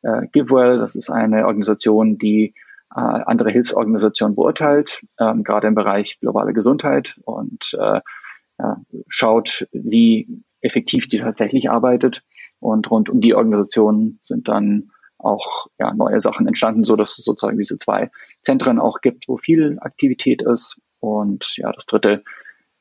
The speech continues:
Zentrum oder drittgrößte Land in dem,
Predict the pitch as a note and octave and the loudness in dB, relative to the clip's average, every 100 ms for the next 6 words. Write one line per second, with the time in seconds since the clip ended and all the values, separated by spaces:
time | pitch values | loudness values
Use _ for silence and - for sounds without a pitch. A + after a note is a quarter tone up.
0 | - _ - A2+ A2+ G#2+ A2+ A2 G#2 G#2 | -20 _ -4 0 0 2 2 4 4 2
1 | - - A#2 - - - A2 - G#2 G2+ | -2 -2 -2 -4 -4 0 0 2 2 2
2 | - G#2+ G#2+ G#2 | 2 0 0 -2